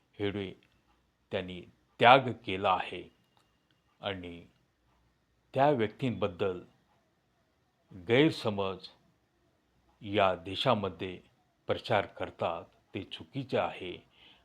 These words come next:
पण आता ज्ञानी माणसांनी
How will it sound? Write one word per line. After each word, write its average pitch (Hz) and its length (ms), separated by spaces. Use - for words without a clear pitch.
पण 92 320
आता 98 320
ज्ञानी 101 400
माणसांनी 110 720